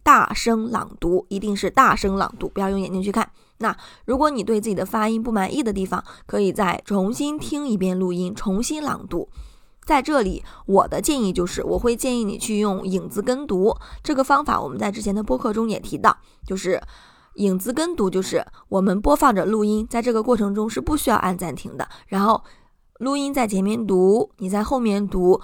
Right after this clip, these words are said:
跟着录音读，大概比录音慢零点五到一秒之间，但是读的时候要尽量的尽你最大的能力、最大的可能、最大的努力去模仿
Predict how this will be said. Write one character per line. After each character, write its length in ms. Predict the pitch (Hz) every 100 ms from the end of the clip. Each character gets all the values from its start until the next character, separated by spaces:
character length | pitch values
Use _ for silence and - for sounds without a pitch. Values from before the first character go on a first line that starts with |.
| -
跟 180 | - 311
着 120 | 285
录 160 | 196 190
音 200 | 190 190
读， 220 | 175 165
大 160 | - 214
概 140 | 220
比 140 | 185 151
录 160 | 214
音 160 | 214 214
慢 260 | 226 233 -
零 220 | 202 208
点 180 | 226 226
五 160 | 190 -
到 180 | 208
一 180 | - 254
秒 220 | 254 - -
之 160 | 233
间， 240 | 233 311 330 - _
但 200 | 277 262
是 160 | 277 233
读 200 | - 170
的 140 | 190
时 140 | 185 -
候 260 | 185 160 -
要 200 | 220 - - - -
尽 280 | 349 262
量 280 | 214 240 226
的 180 | 196 - -
尽 280 | - 285 226
你 140 | 180 -
最 220 | 269 220
大 180 | 220 202
的 140 | 180
能 260 | 180 175 196
力、 120 | 190
最 200 | - 208
大 120 | 208
的 100 | 208
可 200 | - 190
能、 240 | 185 220 226 _ _ -
最 160 | -
大 120 | 262
的 120 | 233 220
努 180 | 190
力 200 | 226 269 - - -
去 220 | - 247
模 260 | 196 185 202
仿 200 | 185